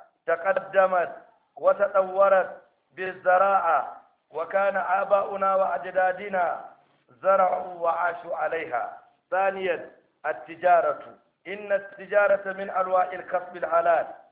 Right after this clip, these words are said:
الذي اتخذه كثيرا من الآ-، من الأنبياء والرسل، وقالوا: "ما لهذا الرسول يأكل الطعام ويمشي في الأسواق". وقال عليه الصلاة والسلام: "إن الله يحب التاجر المحترف".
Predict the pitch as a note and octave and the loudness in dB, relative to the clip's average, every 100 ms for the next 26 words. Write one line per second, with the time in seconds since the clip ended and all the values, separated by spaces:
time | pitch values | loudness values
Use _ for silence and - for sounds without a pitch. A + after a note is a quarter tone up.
0 | _ - E3 G3+ G3 G3+ G3+ - G3 G3 | _ -4 2 2 0 -10 -14 -6 -2 0
1 | G3+ G3 G3+ G3+ G3+ - G#3+ G#3 G3+ G3+ | 0 -4 -8 -8 -10 -10 -6 -6 -4 -2
2 | G3+ - G3 G3 - G#3 G#3 F#3+ F#3+ F#3+ | -2 0 -2 -2 -8 -4 -2 0 -2 -4
3 | F#3+ G3+ G3 G3+ F#3+ F#3+ G3 - D#3 A2+ | -4 0 0 0 -4 -4 -8 -10 -12 -14
4 | _ _ - C#3+ E3 E3+ G3 F#3+ F#3+ F#3 | _ _ -10 -6 -4 2 4 4 0 -4
5 | F#3+ F#3+ F3+ F3 F3+ F3+ E3+ E3+ E3 - | 0 0 0 2 2 2 -4 -4 -6 -8
6 | E3+ D3 - _ _ _ D3+ F3+ F3 F#3+ | -10 -12 -16 _ _ _ -2 0 0 -6
7 | F3+ F3+ F#3 F3+ F#3+ F#3 D#3 - - _ | -12 -8 -2 2 8 8 8 0 -18 _
8 | _ _ D3 E3 F3 G3 F#3+ F#3 E3+ F3 | _ _ -6 -4 -2 -2 -6 -14 -12 -8
9 | F3 D#3 - E3 C#3 - - _ _ - | -6 -6 -6 -2 -2 -4 -10 _ _ -20
10 | C3 F#3 G3 F#3+ F#3+ F#3+ F#3 - F#3+ F#3+ | -6 -2 0 0 -4 -8 -10 -2 2 2
11 | F#3+ F#3 F3+ - F#3+ G3+ F#3+ D3 - - | 0 -2 -4 2 4 6 4 2 -6 -20
12 | _ _ F#3 G#3+ G#3 F#3+ F#3 F#3+ F#3+ F#3 | _ _ -10 -8 -4 -4 0 2 2 0
13 | F3 F3 F#3+ F#3+ F3 F3 - F#3+ G3 F#3+ | -4 -8 -14 -14 -14 -10 -2 0 2 0
14 | F#3 F#3 E3+ F3 E3 D#3 D3+ E3+ - | 0 -2 0 -6 -10 -14 -6 -6 -6